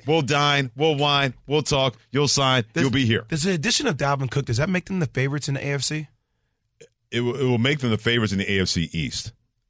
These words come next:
Speaker 1: That guy in Kansas City is too much to deal with when it comes to Patrick Mahomes. That guy in Cincinnati, with all the weapons he has in Joe Burrow in Cincinnati, is too much to ignore.
Speaker 2: I
Speaker 1: But
Speaker 2: get that three-headed monster in Cincinnati, and
Speaker 1: Yeah.
Speaker 2: I get, I get Patrick Mahomes, but are the Jets not right there?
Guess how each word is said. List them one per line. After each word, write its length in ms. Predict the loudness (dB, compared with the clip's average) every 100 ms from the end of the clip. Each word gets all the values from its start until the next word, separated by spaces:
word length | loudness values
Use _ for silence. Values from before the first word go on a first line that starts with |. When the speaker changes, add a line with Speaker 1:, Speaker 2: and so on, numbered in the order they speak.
| _
Speaker 1:
That 180 | -4 0
guy 220 | 2 4
in 200 | 2 0
Kansas 400 | 0 0 0 0
City 320 | 0 0 2 0
is 120 | -2
too 160 | -2
much 140 | -2 -2
to 60 | -4
deal 200 | -4 -4
with 200 | -6 -6
when 120 | -6
it 80 | -4
comes 160 | -4 -4
to 80 |
Patrick 340 | -4 -4 -4 -8
Mahomes. 320 | -10 -10 -14 -6
That 180 | -4
guy 280 | 0 0 0 -2
in 120 | -6
Cincinnati, 720 | -4 -6 -4 -2 0 -2 -4 -6
with 140 | -2
all 100 | -2
the 60 | 0
weapons 380 | 0 -2 -2 -4
he 100 | -2
has 240 | -2 -2
in 80 | -4
Joe 160 | -4 -2
Burrow 260 | 0 0
in 100 | 0
Cincinnati, 600 | -2 -4 -2 -4 -4 -6 -12 _
is 160 | -10 -6
too 140 | -4
much 200 | -2 -4
to 120 | -6
ignore. 340 | -8 -6 -8 -10 _ _ _ _ -2
Speaker 2:
I 100 | 0
Speaker 1:
But 60 |
Speaker 2:
get 80 | 0
that 140 | 0 0
three-headed 320 | 2 2 2
monster 380 | 2 0 0 -2
in 80 |
Cincinnati, 540 | 0 -2 0 0 2 2
and 80 | 2
Speaker 1:
Yeah. 60 |
Speaker 2:
I 40 | 0
get, 220 | 0 -2
I 80 | 0
get 200 | -2 -2
Patrick 340 | -2 -2 -2
Mahomes, 240 | -2 -2 -4
but 180 | -8 -6
are 120 | -4
the 100 | -2
Jets 360 | -2 -2 -4 -8
not 260 | -8 -8
right 220 | -10 -10 -8
there? 300 | -8 -10